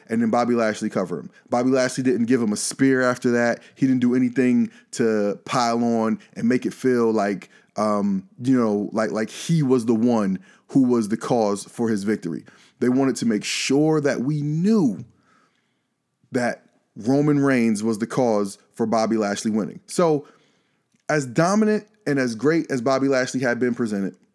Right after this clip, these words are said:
that took some of the air out of his sails, right? And then we knew as soon as the Royal Rumble was over, Brock Lesnar was, you know, saying that this is gonna be title for title at WrestleMania. And I was like, "Oh, he said that too many times." So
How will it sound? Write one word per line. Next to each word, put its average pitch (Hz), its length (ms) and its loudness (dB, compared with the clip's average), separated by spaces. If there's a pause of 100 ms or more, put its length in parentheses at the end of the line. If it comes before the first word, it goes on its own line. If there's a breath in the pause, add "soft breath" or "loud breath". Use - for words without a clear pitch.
(960)
that 151 200 0
took - 160 0
some 175 160 0
of 180 60 8
the - 60 0
air 180 180 0
out 143 100 0
of 113 60 0
his 107 120 -4
sails, - 440 -6
right? 135 220 2 (400 loud breath)
And 220 160 2
then 240 340 2 (680 loud breath)
we 214 220 2
knew 147 400 2 (220)
as 156 120 -2
soon 233 340 0
as 190 280 -2
the 135 100 -4
Royal 147 240 2
Rumble 131 260 2
was 110 120 0
over, 92 260 -2 (260)
Brock 147 240 0
Lesnar 151 320 0
was, 120 260 -2 (260 soft breath)
you 131 100 -2
know, 107 180 -2
saying 139 460 0
that 98 180 -4 (640 soft breath)
this 151 160 -2
is 165 100 -4
gonna 202 140 0
be 196 120 0
title 220 360 0
for 214 100 -6
title 208 380 0
at 175 60 -2
WrestleMania. 196 580 0
And 127 100 -2
I 131 60 -2
was 117 100 -4
like, 117 140 -2
"Oh, 262 320 -2
he 240 120 2
said 220 300 -2
that 220 200 -2
too 233 120 0
many 226 260 0
times." 214 920 -2
So 165 240 -2